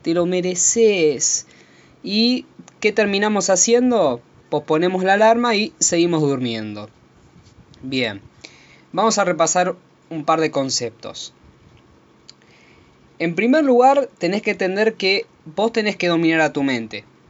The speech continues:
Tu mente no te puede dominar a vos. O sea, vos tenés que estar en control de tu mente, emociones, cuerpo, de todo. Esta situación era algo cotidiano en mi vida, ¿no? Eh, sobre todo porque yo soy de hacer deporte por las mañanas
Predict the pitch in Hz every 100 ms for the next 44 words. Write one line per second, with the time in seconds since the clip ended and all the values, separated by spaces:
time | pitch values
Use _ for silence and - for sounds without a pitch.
0 | _ _ - 139 165 180 180 156 151 156
1 | 151 139 123 120 117 110 107 - - _
2 | 120 - 120 147 175 160 156 156 160 160
3 | 151 143 139 151 180 208 214 - - _
4 | - 131 131 143 180 220 220 214 202 160
5 | 156 190 208 208 185 175 - 185 214 208
6 | 180 196 190 - 147 131 131 110 101 -
7 | _ _ _ - _ - - _ - 226
8 | 240 220 190 202 - 240 233 226 175 180
9 | 190 196 190 175 165 - 147 147 160 180
10 | 170 143 131 127 123 117 113 117 139 147
11 | 156 - - 123 123 143 151 170 208 185
12 | 180 156 180 - - 160 180 160 175 170
13 | 160 151 170 175 170 156 135 131 135 135
14 | 170 170 170 196 -